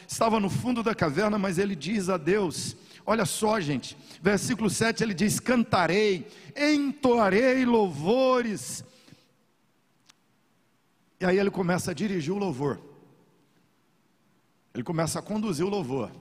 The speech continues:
O primeiro que ele vai conduzir no louvor é ele mesmo. Ele vira para a alma e diz assim: "Desperta, minha alma." Depois ele diz: "Despertai saltério e harpa." Ou seja, ele está dizendo assim:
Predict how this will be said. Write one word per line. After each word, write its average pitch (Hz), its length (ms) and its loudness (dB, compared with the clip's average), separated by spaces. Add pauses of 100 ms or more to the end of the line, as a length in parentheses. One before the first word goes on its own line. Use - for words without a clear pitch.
(280)
O - 20 -20
primeiro 190 520 -2 (1300)
que 190 100 -6
ele 185 80 -2
vai 170 180 -2
conduzir 175 440 -2
no 175 80 -2
louvor 131 420 -2 (220)
é 139 100 -8
ele 156 160 -4
mesmo. 123 320 -6
Ele 131 100 -4
vira 156 240 -4
para 151 180 -6
a 135 40 0
alma 160 240 -2
e 151 60 -6
diz 131 200 -8
assim: 127 280 -6
"Desperta, 196 920 -2 (840)
minha 147 200 -2
alma." 104 460 -6 (640)
Depois 170 340 -2
ele 170 140 -2
diz: 131 260 -2
"Despertai 165 640 -4
saltério 147 680 -4 (240)
e 147 120 -8
harpa." 127 500 -6 (260)
Ou - 60 -18
seja, 170 300 -4
ele 175 80 -2
está 170 180 -4
dizendo 151 340 -4
assim: 143 300 -6